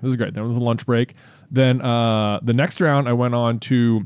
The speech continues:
get a win. So now I'm, like, ahead. It was, like, three oh two.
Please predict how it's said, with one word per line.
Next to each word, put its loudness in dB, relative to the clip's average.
get 2
a 2
win. 2
So -2
now 2
I'm, 2
like, 0
ahead. 0
It -2
was, -6
like, -6
three 2
oh 4
two. -6